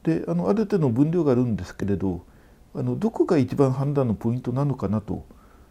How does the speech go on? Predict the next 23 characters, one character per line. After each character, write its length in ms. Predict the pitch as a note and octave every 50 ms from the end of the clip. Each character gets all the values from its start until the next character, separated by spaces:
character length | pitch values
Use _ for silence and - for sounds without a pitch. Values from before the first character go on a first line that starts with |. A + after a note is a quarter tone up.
| - _ - - - - -
え 140 | B2+ A#2+
ー、 40 | C3
そ 160 | B2+ - -
こ 200 | - - - G3
で 100 | G3 G3+
い 440 | G3 G3 G3 G3 - F#3 D#3 D#3 F3 F3+
う 100 | F#3 F#3
目 140 | E3+ F3+ F#3
で 120 | F#3+ D3+
見 280 | B2 B2+ C#3 C3 B2+ - - - - - - -
る 160 | A2+ A2 G2+
と、 420 | - - - A#2+ A2+ F#2+ F#2 F#2+ - - - -
あ 80 | A#2+ A#2
の、 380 | A#2 A#2 A2+ A2 A2 A#2 B2+ -
最 360 | - - - - E3+ E3+ E3+
後 100 | D#3+ B2
の 120 | A#2 G#2+ F#2+
と 120 | - -
こ 100 | - -
ろ 100 | G#2 F#2+
で 120 | - E2+
す 120 | - - -
ね。 220 | F#2+ F2 - -